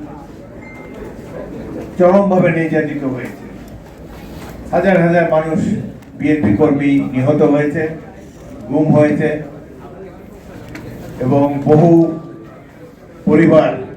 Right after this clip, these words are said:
নিঃস্ব হয়ে গিয়েছে উপার্জনক্ষম ব্যক্তিকে হারিয়ে। আমরা বহুবার জেলে গিয়েছি। আমাদের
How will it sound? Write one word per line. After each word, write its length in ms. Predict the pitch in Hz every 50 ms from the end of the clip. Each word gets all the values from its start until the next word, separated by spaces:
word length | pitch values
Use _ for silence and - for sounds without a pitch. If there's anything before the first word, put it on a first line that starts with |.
| - - - -
নিঃস্ব 240 | 185 196 - 196 190 180 170
হয়ে 140 | 165 160 156 151
গিয়েছে 240 | 151 147 143 - 139 135
উপার্জনক্ষম 680 | 139 - 143 139 135 139 143 139 139 - - 147 147 143 135 127 - - - - - - - - - 127
ব্যক্তিকে 380 | 127 - - 143 139 135 131 123 -
হারিয়ে। 280 | 120 110 110 101 95 95 95 - - - - - - - - - - - - - - - - - - - 156 156 160 156 - - - - - - - - - - - - - - - 127
আমরা 160 | 135 143 151 147 147 143
বহুবার 380 | 143 151 160 156 156 151 151 143 127
জেলে 200 | 139 143 143 143 143 139
গিয়েছি। 340 | 143 139 135 - 147 147 143 143 143 - - - - - - - - - - - - - - 131
আমাদের 260 | 135 143 143 147